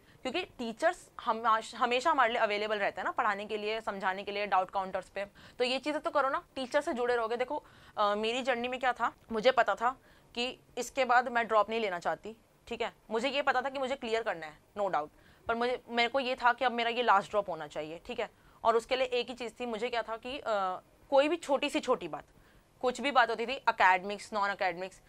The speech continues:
कोई भी बात होती थी, कोई डिस्ट्रैक्शन हो रहा है या कुछ प्रॉब्लम और हो रही है, घर में कोई प्रॉब्लम हो रही है, मैं सब कुछ टीचर को बता देती थी। क्योंकि टीचर्स एक तो हमारे फ्रेंड्स, इस टाइम पे ऐसे फ्रेंड्स हैं, मतलब, अ, इस जर्नी के दौरान अगर सबसे अच्छे फ्रेंड्स कोई हो सकता है तो वो टीचर्स हो सकते हैं। उनसे क्वेश्चन डिस्कस करो,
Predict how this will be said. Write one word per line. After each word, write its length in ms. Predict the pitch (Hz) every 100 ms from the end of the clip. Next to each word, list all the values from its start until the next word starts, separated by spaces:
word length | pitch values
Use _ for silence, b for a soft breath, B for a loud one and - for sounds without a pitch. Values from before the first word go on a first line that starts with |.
| b b _
कोई 220 | 233 233 233
भी 120 | 262
बात 200 | 233 214
होती 140 | 208
थी, 60 | 226
कोई 180 | 233 226
डिस्ट्रैक्शन 580 | 214 - 208 - 233
हो 120 | 208 196
रहा 120 | 196
है 160 | 190 - -
या 220 | 196 214 208 -
कुछ 120 | 240
प्रॉब्लम 420 | - 220 202 220
और 260 | 226 220 214
हो 80 | 208
रही 140 | 196
है, 180 | 196 185 -
घर 180 | 208 214
में 120 | 220
कोई 80 | 226
प्रॉब्लम 340 | 220 202 208
हो 80 | 202
रही 120 | 190
है, 80 | 208 b b -
मैं 80 |
सब 200 | 247 254
कुछ 160 | 220 254
टीचर 200 | 220 202
को 80 | 190
बता 200 | 175 143
देती 340 | 147 - -
थी। 60 | 160 _ _ _ b b b
क्योंकि 180 | 240 262
टीचर्स 460 | 247 233 269 277 -
एक 120 | 226
तो 80 | 247
हमारे 200 | 233 220
फ्रेंड्स, 520 | 240 233 233 254 - _ _ b b
इस 160 | 240 -
टाइम 180 | 254
पे 80 | 240
ऐसे 260 | 240 214 269
फ्रेंड्स 260 | 247 214
हैं, 60 | 220
मतलब, 240 | 214 226 - -
अ, 180 | 202 190
इस 180 | 277 233
जर्नी 240 | 247 233
के 80 | 247
दौरान 280 | 226 214 208
अगर 140 | 220
सबसे 260 | 247 247 247
अच्छे 160 | 220 254
फ्रेंड्स 280 | 220 208
कोई 140 | - 208
हो 60 |
सकता 160 | 202 208
है 40 |
तो 60 | 226
वो 80 | 247
टीचर्स 360 | 240 180 208
हो 60 | 196
सकते 280 | 180 165 202
हैं। 80 | 220 -
उनसे 200 | 220 226
क्वेश्चन 360 | 226 208 247
डिस्कस 300 | 226 - 226
करो, 320 | - 208 214